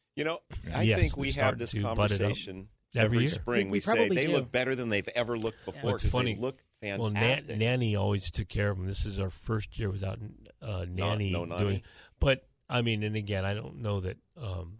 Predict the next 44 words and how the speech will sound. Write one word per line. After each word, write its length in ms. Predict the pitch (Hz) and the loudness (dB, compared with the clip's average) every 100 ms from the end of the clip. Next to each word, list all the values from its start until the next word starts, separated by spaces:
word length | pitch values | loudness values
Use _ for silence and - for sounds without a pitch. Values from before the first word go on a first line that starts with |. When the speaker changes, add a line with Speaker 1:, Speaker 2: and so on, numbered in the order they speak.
| - | -10
Speaker 3:
I 100 | 107 | -6
think, 240 | - 107 - _ _ 170 180 | -6 -8 -12 _ _ -14 -12
you 140 | 226 139 | -4 -4
know, 100 | 95 | -2
Nanny's 420 | 104 104 92 87 | -2 0 -2 -6
are, 120 | - - - - _ | -10 -16 -20 -20 _
were 220 | - 160 - _ | -20 -20 -20 _
top, 240 | 107 95 - _ - | -4 -4 -12 _ -8
top 200 | 104 - | -6 -4
shelf. 380 | - 92 85 - | -2 -2 -4 -10
Uh, 80 | - | -10
Jose's 380 | - 123 117 104 | -2 0 0 -2
done 160 | 107 92 | -4 -8
a 140 | 85 - - | -12 -18 -12
fantastic 760 | - 98 - 113 98 - 104 | -10 2 2 2 -4 -8 -12
job 280 | - 107 95 | -10 -8 -6
this 180 | 98 - | -6 -8
year 80 | 104 | -8
s-, 160 | 95 - _ _ | -8 -12 _ _
filling 340 | - 113 101 | -2 0 0
in. 200 | 104 92 - _ _ _ _ - | 0 -2 -6 _ _ _ _ -4
I 100 | 180 | -4
don't 160 | 180 | -4
think 140 | - 120 | -8 -10
he's 140 | 113 | -12
quite 200 | - 104 | -10 -10
up 80 | 113 | -10
to 80 | - | -12
Nanny's. 340 | 104 104 110 113 | -8 -6 -6 -6
Speaker 1:
<gasps> 540 | 185 165 160 156 160 | -4 -4 -4 -8 -8
Shh. 800 | - - - - - - - 135 | -4 -2 -2 -2 -4 -6 -8 -6
Speaker 3:
I'm 200 | 120 123 120 | -6 -6 -4
not 120 | 113 | -4
Speaker 1:
Don't 100 | 120 | 0
say 40 | 117 | 0
Speaker 3:
knocking 280 | 139 - 98 | 0 -2 -4
him. 100 | 92 | -4
I 60 | |
love 240 | 98 117 107 | -2 -2 -4
him, 160 | 95 | -8
but 180 | 95 - - _ _ _ | -10 -12 -16 _ _ _
Speaker 1:
Don't 140 | - | -8
Speaker 3:
I 20 | |
Speaker 1:
say 60 | 110 | -2